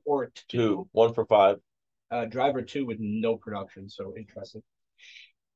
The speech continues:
Speaker 1: I think he had two full drives.
Speaker 2: One for, you think he had two full drives with one for five?
Speaker 1: Yeah, I mean, he had the ball off, often.
Speaker 2: That's true.
Speaker 1: I think they had two three and outs, to be honest.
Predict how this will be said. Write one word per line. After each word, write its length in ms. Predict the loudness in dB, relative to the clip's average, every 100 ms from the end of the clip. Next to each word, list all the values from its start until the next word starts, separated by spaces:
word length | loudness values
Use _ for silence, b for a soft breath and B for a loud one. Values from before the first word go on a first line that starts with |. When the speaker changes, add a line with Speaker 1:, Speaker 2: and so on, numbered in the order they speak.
| _ _ _ _ -10
Speaker 1:
I 100 | -8
think 180 | -2 2
he 60 |
had 160 | 2 0
two 200 | -10 -6
full 180 | -2 0
drives. 440 | 0 -4 -8 _ _ _ _ _ _
Speaker 2:
One 260 | 4 4 2
for, 140 | -4
you 100 | 0
think 120 | 2 4
he 60 |
had 160 | 4 2
two 180 | 0 0
full 200 | 2 6
drives 240 | 8 6
with 180 | 4 -4 -6
one 240 | -2 -2
for 160 | 0 0
five? 320 | 4 4 2 -8 _ _ _ _
Speaker 1:
Yeah, 240 | -12 -10 -10
I 160 | -14
mean, 260 | -14 -14 -16 -14
he 60 | -10
had 120 | -10
the 40 | -10
ball 240 | -10 -8
off, 180 | -10 -14 _ _ _ -12
often. 400 | -12 -10 -12 -14 _ _ _
Speaker 2:
That's 200 | -16 -14
true. 260 | -10 -10 -10 _ _ _ _ _ _
Speaker 1:
I 40 | -6
think 140 | -2
they 100 | 0
had 100 | -2
two 120 | -4 -8
three 180 | -6
and 80 | -6
outs, 240 | -10 -12 -16
to 80 |
be 80 | -14
honest. 380 | -12 -12 -14